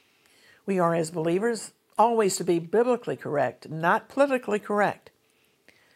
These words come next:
The end times or the latter days refers to the end of the church age and the arising again of restored Israel,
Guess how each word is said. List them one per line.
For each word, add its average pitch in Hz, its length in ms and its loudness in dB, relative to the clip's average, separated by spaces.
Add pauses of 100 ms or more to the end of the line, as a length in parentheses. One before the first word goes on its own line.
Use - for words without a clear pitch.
(280)
The 139 140 -6
end 170 160 -4
times 208 720 -2
or 156 300 -6
the 135 220 -10
latter 196 380 0
days 202 400 0
refers 196 420 -2
to 175 100 -14
the 170 160 -6
end 202 200 -2
of 185 80 -2
the 170 80 -6
church 330 380 0
age - 500 -10 (720)
and 165 120 -6
the 147 80 -2
arising 208 540 0
again 196 360 -2
of 151 140 -6
restored 170 440 -2
Israel, 160 460 -6